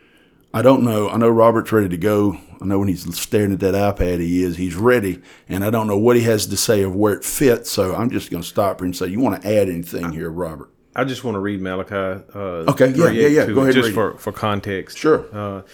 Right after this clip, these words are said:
Speaker 2: Malachi three, starting at, uh, verse eight. "Will a man rob God? Yet ye have robbed me. But ye say, Wherein have we robbed thee?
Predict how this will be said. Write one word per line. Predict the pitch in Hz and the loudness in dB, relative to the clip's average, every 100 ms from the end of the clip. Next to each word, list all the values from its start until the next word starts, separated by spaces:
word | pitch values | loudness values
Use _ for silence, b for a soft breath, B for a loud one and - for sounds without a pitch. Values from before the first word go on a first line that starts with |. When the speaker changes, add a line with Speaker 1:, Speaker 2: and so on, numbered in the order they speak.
| B B | B B
Speaker 2:
Malachi | 127 113 117 107 - | 0 2 2 0 -2
three, | 113 110 | -4 -4
starting | - 117 87 58 - | -2 -2 -2 -10 -14
at, | |
uh, | 113 101 87 78 | -10 -8 -8 -10
verse | 107 107 98 | -8 -6 -6
eight. | 107 107 - B B _ 110 | -6 -6 -10 B B _ 0
"Will | 117 | 2
a | 107 95 | 2 0
man | 104 120 127 127 127 113 - _ - | -4 -4 -4 -4 -6 -10 -18 _ -10
rob | 107 107 107 104 104 95 _ _ 92 | -6 -4 -4 -6 -8 -12 _ _ -10
God? | 101 90 85 78 - _ _ _ b b b b b b b b b b _ _ _ - | -6 -6 -8 -14 -18 _ _ _ b b b b b b b b b b _ _ _ -2
Yet | 123 139 120 - - | 6 6 6 -2 -8
ye | 131 110 | -2 2
have | 113 95 | 2 4
robbed | 113 117 110 95 | 4 4 2 -2
me. | 104 95 95 B B | -6 -6 -10 B B
But | 107 - | -8 -8
ye | 101 | -8
say, | - 117 107 | 0 0 0
Wherein | 104 135 131 127 110 | -2 -2 -2 -4 -8
have | - - 107 104 | -12 -12 -10 -8
we | 101 | -10
robbed | 95 107 110 92 | -6 -2 -2 -2
thee? | 95 95 95 | -8 -10 -12